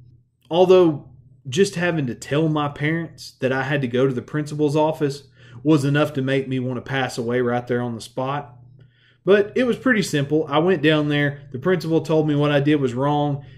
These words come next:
He assigned me a writing assignment. I had to write some phrase, something like, "I'll never attempt to complete work for another student," or something like that. I had to write it a couple of hundred times and turn it back into him.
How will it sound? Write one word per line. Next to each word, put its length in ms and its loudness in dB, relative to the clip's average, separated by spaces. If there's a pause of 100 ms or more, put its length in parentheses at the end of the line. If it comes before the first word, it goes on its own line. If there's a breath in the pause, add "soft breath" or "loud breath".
He 140 2
assigned 480 0
me 280 0
a 220 -4
writing 480 0
assignment. 720 -4
I 80 -6
had 160 0
to 60 0
write 360 -4
some 300 -6
phrase, 560 -4
something 360 -6
like, 280 -8
"I'll 160 -4
never 320 -4
attempt 460 -8
to 260 -2 (400 soft breath)
complete 540 2
work 340 4
for 160 0
another 260 -4
student," 480 -2
or 60 -6
something 340 -4
like 240 -6
that. 160 -2
I 60 0
had 140 0
to 60 -2
write 260 0
it 100 -2
a 20 -12
couple 320 -4
of 60 -6
hundred 300 -8
times 460 -16
and 160 -10
turn 200 -6
it 80 -10
back 240 -8
into 180 -10
him. 320 -16